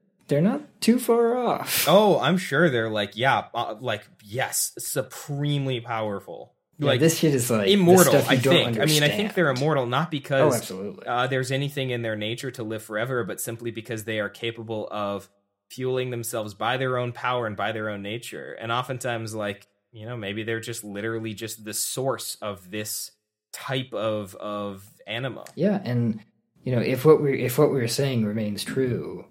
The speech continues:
Speaker 1: right, these guys and gals and others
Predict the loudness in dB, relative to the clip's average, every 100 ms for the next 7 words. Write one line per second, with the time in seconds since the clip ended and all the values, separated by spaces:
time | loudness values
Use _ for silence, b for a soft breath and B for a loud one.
0 | _ -10 -8 -10 -14 -20 -4 0 0 0
1 | -2 -2 -4 -6 -6 -8 -10 -12 _ _
2 | -8 -2 -2 -2 -4 -8 -10 -8 -10 -12
3 | _ _ -10 -4 -4 -2 -4 -6 -6 -4
4 | -6 -10